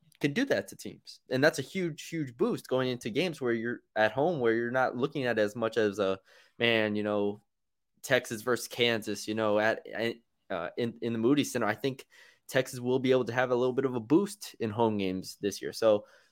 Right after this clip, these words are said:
um, I do feel good about that. Um, I mean, the front court is really, really solid, uh, between Timmy Allen, Dylan Mitchell, Dylan Disu, Christian Bishop, uh, even the Brock Cunningham minutes. I mean, that's five guys right there that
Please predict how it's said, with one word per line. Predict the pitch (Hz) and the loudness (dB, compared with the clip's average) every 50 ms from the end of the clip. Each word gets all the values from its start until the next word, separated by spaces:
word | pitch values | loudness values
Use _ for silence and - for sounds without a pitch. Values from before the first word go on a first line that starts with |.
| _ - | _ 0
um, | - 113 113 113 110 - | 2 4 4 4 4 4
I | 117 123 | 4 6
do | 123 143 143 | 6 6 4
feel | - 170 143 | 4 4 4
good | 135 147 | 4 4
about | 139 131 131 - - | 6 4 4 4 6
that. | 127 127 127 127 - - - | 6 8 8 6 4 2 0
Um, | 113 117 117 113 113 110 110 110 107 107 107 110 _ _ _ _ _ _ _ _ _ _ _ _ _ _ _ - | 2 4 6 6 6 4 4 2 -2 -6 -8 -12 _ _ _ _ _ _ _ _ _ _ _ _ _ _ _ -4
I | - 117 | -4 -2
mean, | 120 110 104 98 95 - | -2 -2 -2 -4 -6 -10
the | - - | -14 -8
front | - - 135 123 | 0 2 2 2
court | - - 123 120 113 107 | 2 2 2 4 4 4
is | 104 95 - - - | 2 -2 -4 -8 -6
really, | 110 113 120 120 110 107 | -2 2 4 4 4 4
really | 98 101 104 98 92 | 2 2 2 0 0
solid, | - - - 98 92 95 92 95 98 95 - - _ _ _ - | -2 0 0 2 2 2 0 -2 -4 -8 -10 -16 _ _ _ -8
uh, | 101 101 | -6 -6
between | 92 92 - - 110 101 | -6 -6 -6 -6 -6 -6
Timmy | 101 - 110 101 98 92 | -4 -2 -2 0 0 0
Allen, | 92 92 95 92 | 0 0 0 -2
Dylan | 90 98 95 92 | -2 -2 -2 -2
Mitchell, | 95 95 90 - - 98 | -4 -4 -6 -6 -6 -6
Dylan | 92 98 95 92 90 90 | -4 -4 -4 -4 -4 -8
Disu, | 87 - - - 92 - | -8 -10 -8 -8 -8 -6
Christian | - 107 92 - - 92 85 | -4 -6 -6 -6 -6 -6 -4
Bishop, | 92 90 - - 95 90 - _ _ _ - - - _ _ - | -4 -4 -2 -2 -4 -4 -4 _ _ _ -20 -20 -20 _ _ -6
uh, | 92 92 90 | -4 -2 0
even | 98 104 104 101 | 0 0 0 -2
the | 92 | 0
Brock | - 104 101 95 - | 4 6 6 6 4
Cunningham | - 107 98 95 90 101 101 95 92 | 0 -4 -4 -4 -4 -4 -6 -4 -4
minutes. | 92 92 92 90 - | -4 -4 -4 -4 -4
I | 92 98 | -4 -4
mean, | 92 90 90 92 101 | -4 -4 -4 -4 0
that's | - 104 104 - | 0 0 0 0
five | - - - 110 107 107 101 | -2 2 4 6 6 6 6
guys | - 107 101 98 95 92 | 4 4 4 4 4 2
right | 98 95 - | 0 -2 0
there | - 98 92 90 80 | 2 2 2 2 2
that | 78 85 87 85 - | 0 -2 -2 -4 -6